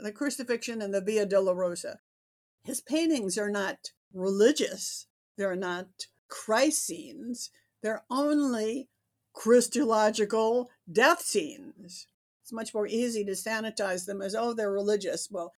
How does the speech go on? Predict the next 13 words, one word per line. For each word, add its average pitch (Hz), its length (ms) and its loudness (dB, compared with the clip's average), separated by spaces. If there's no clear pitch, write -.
if 202 100 -16
they're 214 140 -2
religious, 233 480 2
fine, 233 720 0
but 226 220 0
the 233 100 0
only 254 320 2
ex-, - 280 -6
extant 233 520 -2
ones 208 560 0
are 180 280 0
of 175 240 -8
Christ. 208 720 -2